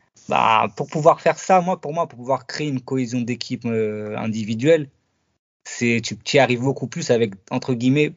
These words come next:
des joueurs lambda. Je, je sais pas si vous voyez ma, ce que je veux dire, mais c'est plus facile avec des joueurs, euh,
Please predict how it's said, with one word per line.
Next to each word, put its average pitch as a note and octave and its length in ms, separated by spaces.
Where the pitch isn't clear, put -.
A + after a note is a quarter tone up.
des A#2+ 120
joueurs A#2+ 320
lambda. B2 520
Je, G2+ 240
je - 80
sais - 100
pas C3 140
si - 120
vous A2 100
voyez A2 220
ma, G2+ 540
ce - 80
que A#2 100
je G2+ 120
veux A#2 80
dire, C3 240
mais A2 100
c'est G#2 140
plus C#3 140
facile C3 360
avec G#2+ 260
des A2+ 140
joueurs, A#2+ 380
euh, A2 180